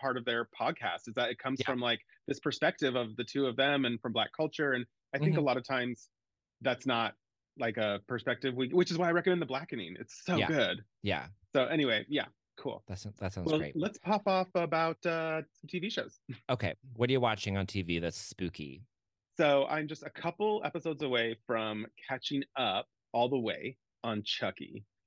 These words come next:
Speaker 2: Okay. I started it and I couldn't get into it.
Speaker 1: I, it's, it's okay. The same way that, like, there's all these crazy justifications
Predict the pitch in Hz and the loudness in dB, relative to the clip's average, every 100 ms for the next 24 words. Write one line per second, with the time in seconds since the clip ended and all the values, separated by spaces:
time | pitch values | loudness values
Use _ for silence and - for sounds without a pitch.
0 | - 101 101 98 131 156 - 156 165 156 | -8 -2 -2 2 0 0 0 2 4 4
1 | 156 127 123 - 147 147 139 135 120 139 | 4 4 0 -2 -4 0 0 2 2 0
2 | - 95 62 - - _ _ _ _ _ | 0 -4 -4 -8 -18 _ _ _ _ _
3 | _ _ 139 151 180 180 170 147 - 180 | _ _ 4 6 4 2 -6 -10 -4 -2
4 | 160 143 95 - - 135 135 - 160 165 | 0 -2 -4 -6 -6 -4 -4 0 2 4
5 | 170 147 135 113 113 117 127 120 - 123 | 4 4 4 4 0 -4 -6 -6 -2 -2
6 | 123 120 - 127 123 110 123 - 117 - | -2 -4 -2 -2 0 -2 -4 -6 -10 -2
7 | 117 117 139 139 | -2 0 -2 -2